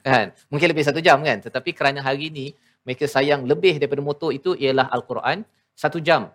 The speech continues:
minimum diberikan bersama tuan-tuan yang berada di rumah, ya, berada di studio pada hari ini. Ini cara menghargai kepada hadiah daripada Allah, iaitu namanya ialah tilawah. Yatlunahu haqqa tilawati.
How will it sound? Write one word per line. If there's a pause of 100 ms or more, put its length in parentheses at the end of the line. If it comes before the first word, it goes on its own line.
(120)
minimum
diberikan
bersama
tuan-tuan
yang
berada
di
rumah,
ya,
berada
di
studio
pada
hari
ini. (240)
Ini
cara
menghargai (720)
kepada (160)
hadiah
daripada
Allah,
iaitu
namanya
ialah (300)
tilawah.
Yatlunahu
haqqa
tilawati.